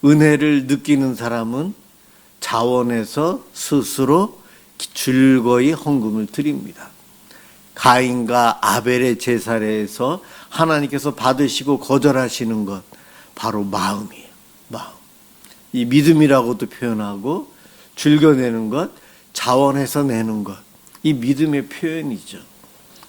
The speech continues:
신앙생활에 있어서 여러 가지로 우리 신앙의 척도를 스스로 판단할 수 있지만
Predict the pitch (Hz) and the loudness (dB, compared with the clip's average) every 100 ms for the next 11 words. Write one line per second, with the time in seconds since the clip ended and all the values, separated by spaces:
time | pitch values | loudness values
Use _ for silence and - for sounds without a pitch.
0 | - - - - - - - _ _ _ | -20 -20 -20 -20 -20 -20 -20 _ _ _
1 | _ _ _ - _ - _ - - 190 | _ _ _ -20 _ -20 _ -8 2 4
2 | 180 170 147 156 143 135 131 117 - 120 | 4 2 0 2 2 0 -2 -6 -8 -8
3 | - 120 120 120 107 110 - - 135 139 | -6 -4 -4 -6 -10 -10 -6 -4 -2 0
4 | 127 123 120 123 139 - - 127 131 117 | -2 -2 -2 -2 -4 -8 -6 -2 0 -2
5 | - 143 131 123 117 127 - 123 117 127 | -2 0 0 -2 -6 -14 -6 -2 0 0
6 | 117 107 - 156 - 131 110 143 135 123 | -4 -8 -8 -6 -4 -6 -4 -4 -2 0
7 | 117 110 - 110 - - 107 113 127 | 0 -2 -4 -6 -4 -6 -4 -2 -4